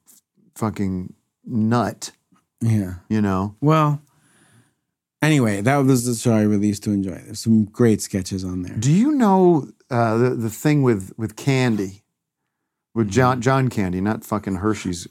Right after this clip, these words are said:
Speaker 2: <clears throat>
Speaker 1: Kisses.
Speaker 2: Yeah.
Speaker 1: Um, the thing with him where he had a bar. He had an office.
Speaker 2: Oh, yeah?
Speaker 1: It was a little bit like this. And he had a fucking bar. John Candy had a fucking
Speaker 2: Hmm.
Speaker 1: bar. With you
Speaker 2: Wow.
Speaker 1: name it.
Speaker 2: Wow.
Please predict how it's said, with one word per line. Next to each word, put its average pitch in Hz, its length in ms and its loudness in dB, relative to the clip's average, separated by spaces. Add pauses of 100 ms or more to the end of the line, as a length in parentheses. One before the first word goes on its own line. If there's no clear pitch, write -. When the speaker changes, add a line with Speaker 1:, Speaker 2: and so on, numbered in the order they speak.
(120)
Speaker 2:
<clears throat> 170 160 2
Speaker 1:
Kisses. 90 440 -4
Speaker 2:
Yeah. 110 260 2 (280)
Speaker 1:
Um, 110 640 -2 (400)
the 117 80 -2
thing 139 300 2
with 123 160 2
him 117 280 2
where 98 160 -2
he 110 160 2
had 110 120 0
a 95 40 -2
bar. 92 680 -4 (160)
He 127 80 -2
had 123 120 2
an 113 60 0
office. - 540 -4 (160)
Speaker 2:
Oh, 117 140 2
yeah? 117 180 2
Speaker 1:
It 139 40 4
was 143 100 4
a - 20 2
little 226 120 4
bit 139 100 4
like 101 220 0
this. 107 360 -2 (520)
And 117 160 2
he 127 80 2
had 123 100 4
a 110 60 0
fucking 127 460 -4
bar. 107 520 -4 (260)
John 143 280 2
Candy 127 320 0
had 95 100 -2
a 92 60 -8
fucking 117 400 -6
Speaker 2:
Hmm. 85 80 -4
Speaker 1:
bar. 92 540 -4 (840)
With 104 120 -2
you 120 140 2
Speaker 2:
Wow. 113 60 4
Speaker 1:
name 113 260 2
it. 90 80 -10 (340)
Speaker 2:
Wow. 107 300 -2